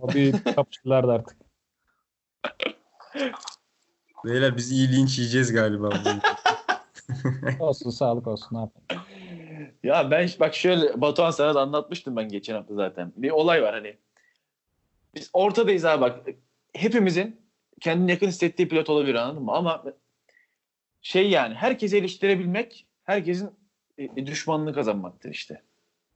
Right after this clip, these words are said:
Speaker 3: İşte
Speaker 2: Aynen.
Speaker 3: bir gün, bir gün Le-, e, Leclerc'i eleştirdik. Ondan ben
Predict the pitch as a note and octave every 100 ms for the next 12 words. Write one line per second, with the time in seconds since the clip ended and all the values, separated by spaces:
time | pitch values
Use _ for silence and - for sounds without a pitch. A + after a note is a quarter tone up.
0 | _ _ _ _ _ _ _ _ _ -
1 | F3+ E3 E3 G3 A3+ G#3 F#3 D#3+ G3 G3+
2 | G3+ G3+ - D#3 E3 E3 F3+ F#3 G#3 G#3
3 | G#3 F3+ - D3 G#3 - _ _ _ _
4 | _ _ _ _ _ _ - E3 F#3+ F#3+
5 | F3+ E3+ F3